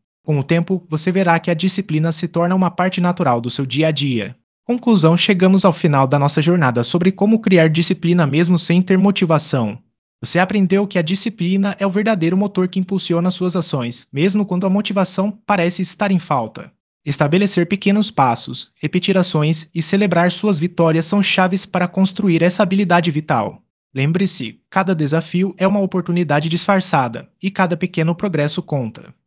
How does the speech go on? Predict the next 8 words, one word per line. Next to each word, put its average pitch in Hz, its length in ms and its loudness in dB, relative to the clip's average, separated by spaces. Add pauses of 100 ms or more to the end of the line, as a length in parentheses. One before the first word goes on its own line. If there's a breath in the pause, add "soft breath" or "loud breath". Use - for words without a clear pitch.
(240)
Não 151 160 4
desanime 185 460 4
se 185 140 0
a 180 40 4
motivação 156 600 2
não 180 120 4
aparecer 190 480 2
sempre, 139 540 -2